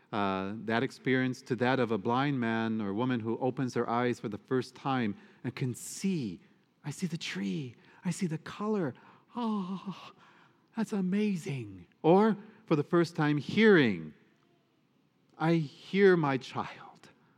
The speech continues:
And to the great joy of the one who could not speak, and finally they're allowed to speak, and he's able to tell his loved one, "I love you." "Did you hear that?" "I did."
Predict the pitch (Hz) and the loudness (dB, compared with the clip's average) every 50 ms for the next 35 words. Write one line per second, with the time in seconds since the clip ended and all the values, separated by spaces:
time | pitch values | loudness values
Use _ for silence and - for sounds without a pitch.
0 | _ _ _ _ _ _ _ _ _ _ _ _ _ _ _ _ _ _ _ _ | _ _ _ _ _ _ _ _ _ _ _ _ _ _ _ _ _ _ _ _
1 | _ _ _ _ _ _ _ _ _ _ - 147 135 - 151 135 139 - 139 151 | _ _ _ _ _ _ _ _ _ _ -2 -2 0 2 4 2 2 6 6 8
2 | 156 156 139 123 - - 147 143 143 139 139 135 135 123 117 131 117 131 135 139 | 8 8 6 2 0 2 4 6 8 8 8 8 6 4 4 2 2 2 2 4
3 | 135 139 123 - - 156 139 135 127 123 - - - - - 160 156 156 151 - | 4 2 0 2 0 2 2 2 2 0 -2 -6 -14 -4 2 4 4 4 4 0
4 | - - - _ _ _ _ _ _ _ _ _ - 143 135 127 131 147 143 151 | -8 -20 -20 _ _ _ _ _ _ _ _ _ 0 0 0 2 2 4 4 6
5 | 156 151 147 143 139 135 131 - - - _ - - 135 143 139 135 135 135 135 | 6 6 6 6 4 2 0 -4 -16 -20 _ 0 4 4 6 6 6 4 4 4
6 | 139 135 120 139 123 - - - - - 180 175 170 151 160 - - - _ _ | 2 2 0 -2 -8 -8 -12 -16 -6 0 2 4 4 4 0 -6 -20 -20 _ _
7 | _ _ _ _ _ _ _ _ _ _ _ _ - 135 135 135 127 117 139 139 | _ _ _ _ _ _ _ _ _ _ _ _ -4 0 0 0 2 2 4 4
8 | 139 131 135 131 127 131 - - 117 - - - - 147 139 135 131 131 135 117 | 4 2 2 0 -2 -4 -8 -12 -12 -12 -12 -10 -4 -2 0 2 2 0 -2 -4
9 | 135 135 110 - - 117 117 113 104 95 101 104 101 101 92 - - _ _ - | -6 -8 -8 -6 -4 -2 -2 -2 -2 -4 -6 -6 -6 -8 -10 -12 -20 _ _ -14
10 | - 113 113 110 117 120 120 101 101 90 87 87 82 85 - - - - _ _ | -10 -6 -4 -2 -2 -2 -2 -4 -6 -10 -10 -12 -12 -14 -18 -20 -20 -20 _ _
11 | _ _ _ _ _ _ _ _ _ _ _ _ _ _ _ _ _ _ - 143 | _ _ _ _ _ _ _ _ _ _ _ _ _ _ _ _ _ _ -6 -4
12 | - 220 196 - 156 190 185 190 180 180 180 190 196 - - _ _ _ _ - | -2 -2 -4 -2 0 0 0 0 0 -2 -2 -4 -6 -10 -14 _ _ _ _ -2
13 | - 156 156 131 170 220 240 247 240 226 220 - - - | 2 2 4 6 6 6 8 6 6 4 2 0 -4 -10